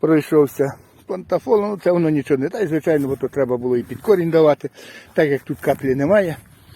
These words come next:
Ну, вона вродила суперово, без, як то говориться, підживлення. І отакий коняка. Бачите, такий коник собі помаленьку йде.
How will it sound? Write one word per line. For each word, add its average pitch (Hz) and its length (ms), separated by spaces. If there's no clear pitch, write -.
Ну, 151 120
вона 175 220
вродила 151 420
суперово, 127 560
без, 156 400
як 147 180
то 151 140
говориться, 143 680
підживлення. 127 720
І 247 180
отакий 170 360
коняка. 156 440
Бачите, - 380
такий - 260
коник 180 440
собі 262 180
помаленьку 156 600
йде. 151 320